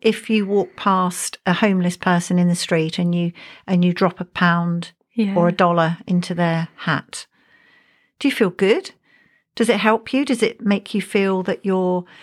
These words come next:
Speaker 1: um, affluent
Speaker 2: Mm.
Speaker 1: and abundant by giving it away?
Speaker 2: Mm-hmm.
Speaker 1: I mean, I worked for the homeless shelter for nearly ten years.
Speaker 2: Mm-hmm.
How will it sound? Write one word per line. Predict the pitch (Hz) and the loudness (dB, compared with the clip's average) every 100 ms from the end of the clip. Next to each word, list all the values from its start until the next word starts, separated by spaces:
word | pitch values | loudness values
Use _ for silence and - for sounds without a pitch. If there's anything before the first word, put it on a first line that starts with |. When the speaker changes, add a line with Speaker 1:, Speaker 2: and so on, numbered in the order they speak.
| - _ - - | -20 _ -14 -2
Speaker 1:
um, | 190 180 175 180 - _ _ _ - | 2 2 0 -4 -12 _ _ _ -2
affluent | 208 220 262 254 320 - - | -2 0 0 2 0 -6 -2
Speaker 2:
Mm. | 233 220 190 | 2 2 2
Speaker 1:
and | 196 | 2
abundant | 180 202 214 240 269 - - - _ - | 2 2 2 0 0 -2 -12 -18 _ -8
by | 202 | -6
giving | 202 196 196 | -2 -2 -2
it | 190 | -4
away? | 196 202 202 247 - _ _ 226 | -6 -4 -4 -6 -10 _ _ -2
Speaker 2:
Mm-hmm. | 214 214 208 269 - _ _ - | 0 0 -2 -4 -8 _ _ 0
Speaker 1:
I | |
mean, | 226 226 | 4 4
I | 240 | 4
worked | 226 - - | 2 0 -4
for | 220 202 190 - | -2 0 0 -4
the | 170 202 | -8 -6
homeless | 190 233 196 185 | 0 0 0 -2
shelter | - 175 170 180 | -2 -2 -2 -6
for | 185 180 - _ - | -4 -6 -8 _ -6
nearly | 208 190 180 | -2 -2 -2
ten | 180 214 196 | 0 0 2
years. | 214 170 156 | 2 0 -2
Speaker 2:
Mm-hmm. | 240 233 208 220 | -4 0 2 2